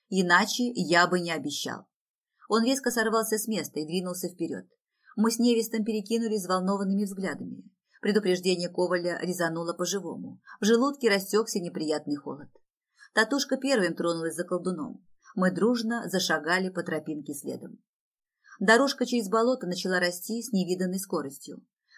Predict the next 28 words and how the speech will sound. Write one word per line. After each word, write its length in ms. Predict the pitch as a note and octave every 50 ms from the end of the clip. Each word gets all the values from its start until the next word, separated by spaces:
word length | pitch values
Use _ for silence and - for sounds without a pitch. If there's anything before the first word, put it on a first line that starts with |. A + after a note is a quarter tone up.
| _ _
Коваль 340 | - F#3 F#3+ F3+ F#3 F#3 -
выглядел 520 | E3+ G3 G#3+ G3 G3+ G3+ G3 G3+ G3 F#3+
просто 340 | F#3+ F3+ F3+ F#3+ F#3 - F#3+
человеком-горой. 1040 | F#3 - F#3+ F3 E3+ D#3+ D#3 F3 E3+ - F3+ F#3 F#3 F#3 G#3 G#3+ F#3+ D#3 C#3+ - - _ _ _ _ _ _ _ - -
Мышцы 360 | A3 B3 C4 A#3+ - - A#3
бугрятся, 680 | F#3+ A3 G3 G3+ A3+ G3 D#3 - - - - - - _ _ _ - -
аура 380 | - F3+ F#3+ G3+ G#3+ A3 A3+ A3+
полыхает 600 | A3+ G3+ F#3 F3 E3+ E3+ - E3+ F3 F3+ F#3+ F#3+ - -
оранжевым 580 | G3 F#3 E3 D#3+ E3 F3 E3+ F3 F3 F#3+ F#3+ -
и 120 | G#3+ A3
жёлтым, 540 | F#3+ A3+ F#3+ D3+ - - - - - - _ _ _ - - -
рассеивается 1000 | G#3+ A3+ A#3+ B3 B3 - D4+ D4+ C4 G#3+ F3 D3+ D#3 D3+ - - - D#3+ - -
на 180 | - F#3+ F#3+ F3
многие 420 | E3+ E3+ F#3 F#3 E3+ D#3 E3+ E3+
метры 320 | E3 D#3+ E3 E3+ E3+ F3 F3
вокруг. 500 | F3+ F#3+ F#3+ - E3 D3 - _ _ _ _ _ _ _
Колдун 400 | - G#3 G#3 G3 F#3+ A#3+ B3+ A#3+
словно 420 | - - A3 A#3 A3+ G#3+ G#3+ G#3+
вырос 380 | G3 F#3+ B3+ A#3+ F#3 E3+ E3 -
до 240 | - E3 D#3 E3+ D#3+
высоты 420 | E3+ E3 - F3 E3+ - - G3
трёх 300 | F#3+ G3 F#3 F3+ F3 -
метров 400 | E3+ F#3 A3 G#3+ - D#3+ D#3 -
и 140 | - - F#3+
втрое 400 | F#3+ - F#3+ F3+ G3 G#3+ G#3+ G#3+
увеличился 680 | G3+ - F#3+ E3+ E3+ D#3+ E3 F3 - - F3+ F3 - F#3
в 40 | F3
объёме. 420 | G3+ - F#3 F#3 E3+ - - -